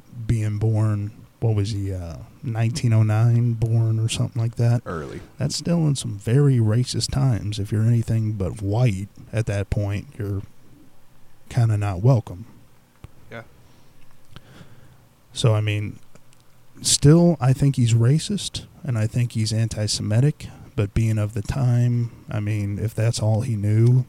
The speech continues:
Speaker 1: that's just sad for him.
Speaker 2: Mm-hmm.
Speaker 1: But, I mean, he also brought a lot of shit, like, a lot of joy to a lot of people. And a lot of people still, like, even in their thir-, like,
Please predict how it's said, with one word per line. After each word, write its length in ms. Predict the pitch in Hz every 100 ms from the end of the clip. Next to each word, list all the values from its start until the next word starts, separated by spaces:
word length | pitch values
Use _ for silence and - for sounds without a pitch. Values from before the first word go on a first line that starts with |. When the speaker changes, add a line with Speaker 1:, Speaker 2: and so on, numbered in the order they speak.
| -
Speaker 1:
that's 280 | 104 - -
just 300 | 110 101 -
sad 300 | 113 101 101
for 160 | 98
him. 220 | 98 101 - 92 - 120
Speaker 2:
Mm-hmm. 400 | 117 113 107 120 120 - - - - - - - - - - _ _ - -
Speaker 1:
But, 200 | 113 143 -
I 100 | 117
mean, 280 | 117 113 110
he 160 | 117
also 340 | 113 117 - 110
brought 400 | 110 104 107 113 -
a 60 | 107
lot 240 | 110 110
of 80 | 107
shit, 380 | - 113 101 92
like, 280 | 110 101 98 - - - - - - - - - - - - - - -
a 40 |
lot 200 | 110 104
of 80 | 104
joy 440 | - 110 123 170 98
to 140 | -
a 20 | 101
lot 200 | 95 95
of 80 |
people. 500 | - 101 101 90 - -
And 140 | 104
a 40 | 107
lot 220 | 110 120
of 60 |
people 320 | 113 123 127 123
still, 320 | - 120 131
like, 240 | 117 113
even 220 | 127 127
in 100 | 127
their 120 | 131 123
thir-, 260 | - 127 -
like, 280 | 120 127